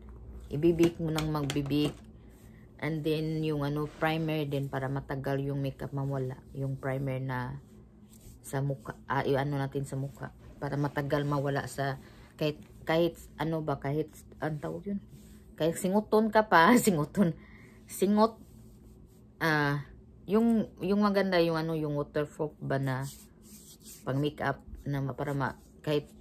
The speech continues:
ano, sington ka, kung sa Bisaya pa, sington ka, mag-sweet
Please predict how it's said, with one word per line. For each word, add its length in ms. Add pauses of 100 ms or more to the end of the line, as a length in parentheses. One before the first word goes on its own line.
(600)
ano, 480 (1120)
sington 720
ka, 80
kung 160
sa 80
Bisaya 400
pa, 240
sington 560
ka, 160
mag-sweet 480